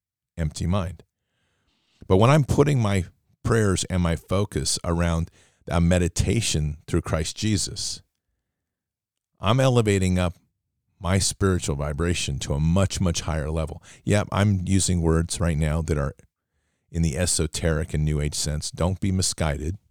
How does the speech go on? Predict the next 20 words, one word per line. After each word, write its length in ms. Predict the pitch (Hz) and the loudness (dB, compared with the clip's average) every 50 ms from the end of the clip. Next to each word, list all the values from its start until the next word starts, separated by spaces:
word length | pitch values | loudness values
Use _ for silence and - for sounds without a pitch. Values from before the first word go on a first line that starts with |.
| _ _ | _ _
because 220 | - 76 - 78 85 | -10 -8 -6 -4 -2
I'm 140 | 85 80 | -2 -2
stealing 640 | - - - - - 98 95 95 87 78 73 71 67 | 0 -2 -2 -2 -4 -4 -4 -2 -2 -2 -4 -6 -8
them 320 | 67 69 - 80 - - - _ _ _ _ _ _ _ _ _ | -8 -10 -10 -10 -12 -14 -18 _ _ _ _ _ _ _ _ _
back. 580 | - 78 80 78 - - - - _ - - - _ _ _ _ _ _ _ _ _ _ _ _ _ _ _ _ _ _ _ _ _ _ _ _ _ _ _ | -14 -8 -8 -6 -6 -8 -10 -14 _ -16 -16 -16 _ _ _ _ _ _ _ _ _ _ _ _ _ _ _ _ _ _ _ _ _ _ _ _ _ _ _
I'm 160 | - 85 90 87 | -4 -4 -2 -2
taking 460 | - - 98 90 - - 85 80 76 | 0 0 0 0 0 0 0 0 0
them 220 | 78 73 71 65 | 0 -2 -2 -4
back 460 | 65 71 69 - - - - - - - _ | -6 -8 -8 -8 -12 -14 -18 -20 -20 -18 _
in 180 | - 80 80 | -4 -2 -2
the 60 | 76 | 0
name 200 | 73 71 69 67 | 0 -2 -4 -6
of 60 | 67 - | -8 -10
the 60 | - | -12
Lord. 360 | - - 78 - - - - - _ _ _ _ _ _ _ _ _ _ _ _ _ _ _ _ _ _ _ _ _ _ _ _ _ _ _ _ _ _ _ _ _ _ _ _ _ _ _ _ _ _ _ _ _ _ _ _ _ _ _ _ _ _ _ _ _ _ _ _ _ _ - | -12 -12 -14 -14 -16 -16 -20 -20 _ _ _ _ _ _ _ _ _ _ _ _ _ _ _ _ _ _ _ _ _ _ _ _ _ _ _ _ _ _ _ _ _ _ _ _ _ _ _ _ _ _ _ _ _ _ _ _ _ _ _ _ _ _ _ _ _ _ _ _ _ _ -2
And 120 | 104 101 | 0 4
as 200 | 104 104 95 - | 4 4 4 4
we 160 | 92 98 98 85 | 2 2 2 0
do 260 | - - 120 135 127 | 0 2 2 2 4
that, 340 | 107 92 82 78 78 78 | 4 2 2 2 0 -2